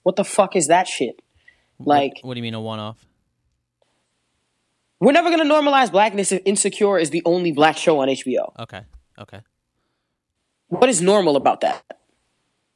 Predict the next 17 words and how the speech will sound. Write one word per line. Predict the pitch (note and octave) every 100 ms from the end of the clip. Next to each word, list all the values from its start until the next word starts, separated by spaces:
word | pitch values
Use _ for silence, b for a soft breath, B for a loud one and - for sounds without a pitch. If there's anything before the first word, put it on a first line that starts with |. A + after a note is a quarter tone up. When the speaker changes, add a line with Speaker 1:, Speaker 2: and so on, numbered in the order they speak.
| _ _ _ _ -
Speaker 1:
compared | F#3+ G3 F#3+
to | G3+
the | E3+ -
other | F3+
fifty | E3+ - G#3+ - G3+
shows | E3+ F#3+ E3+ D3
that | D3
are | C#3+
Speaker 2:
That's | C#3
what | C3+
Speaker 1:
about |
Speaker 2:
I | C3
Speaker 1:
white | A#2
Speaker 2:
mean. | G#2+
Speaker 1:
people? | B2 F#2+
Speaker 2:
Yeah, |
it's, | G2+ -